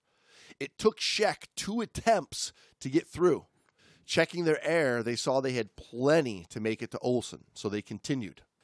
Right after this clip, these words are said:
Downstream from Challenge, the tunnel is much larger,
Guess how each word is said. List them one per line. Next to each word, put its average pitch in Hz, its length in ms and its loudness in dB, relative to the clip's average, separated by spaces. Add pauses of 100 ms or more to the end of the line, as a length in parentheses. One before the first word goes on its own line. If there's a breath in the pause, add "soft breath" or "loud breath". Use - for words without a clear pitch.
(160)
Downstream 143 720 2
from 156 200 -10
Challenge, 131 640 -2
the 104 80 -12
tunnel 131 400 -2
is 107 100 -8
much 113 240 -6
larger, 135 480 0